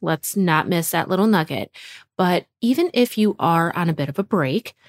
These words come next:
I'm betting your wheels are still turning a bit, going over what you can do next or can be better at in the coming business year. Well, one of those things you can be better at is S E O, or search engine optimization, if you aren't sure what that is.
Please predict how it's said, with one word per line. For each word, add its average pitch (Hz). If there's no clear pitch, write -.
I'm 294
betting 311
your 240
wheels 180
are 180
still 165
turning 160
a 165
bit, -
going 170
over 165
what -
you 165
can 202
do 262
next 247
or 160
can 196
be 202
better 190
at 139
in 165
the 160
coming 151
business 151
year. -
Well, 196
one 214
of 320
those 370
things 196
you 185
can 180
be 165
better 220
at 147
is 185
S 170
E 185
O, 170
or 190
search -
engine 180
optimization, 160
if -
you 160
aren't 175
sure 156
what 143
that 143
is. -